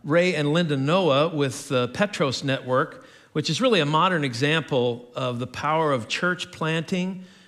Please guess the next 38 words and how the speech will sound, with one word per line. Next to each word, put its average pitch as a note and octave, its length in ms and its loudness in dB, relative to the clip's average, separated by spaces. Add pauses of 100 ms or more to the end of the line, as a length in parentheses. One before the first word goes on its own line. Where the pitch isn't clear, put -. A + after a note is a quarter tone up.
(120)
and C3 280 0
appointing E3+ 560 -4
pastors, D#3 840 -4 (360)
um, A#2+ 580 0 (380)
in, C3+ 360 0
uh, A#2 500 -2 (120)
in, B2 260 -6
in C3 240 -2
the A#2+ 140 0
countries D3 480 -4
of, A2 280 -4
uh, A2 300 -2
Ethiopia D#3 840 0 (420)
and, A2+ 580 -4
uh, G#2+ 360 -6 (400)
uh, A#2+ 200 -4
several D#3 380 0
areas D#3 600 2
around D3 420 0
there. D3+ 340 2 (300)
Um, A#2 500 -2 (480)
so F3 200 2
it G#3 160 4
was F3+ 100 2
just D#3 180 -2
really E3+ 200 2
good. C#3 240 2
If - 80 -4
you C#3+ 80 0
missed D#3+ 220 0
that C#3+ 180 0
message, C#3+ 340 -2
you C3+ 60 -2
can A#2+ 100 -4
check C#3 260 -4
that B2 180 2
out. C3+ 260 2
But C3+ 180 -2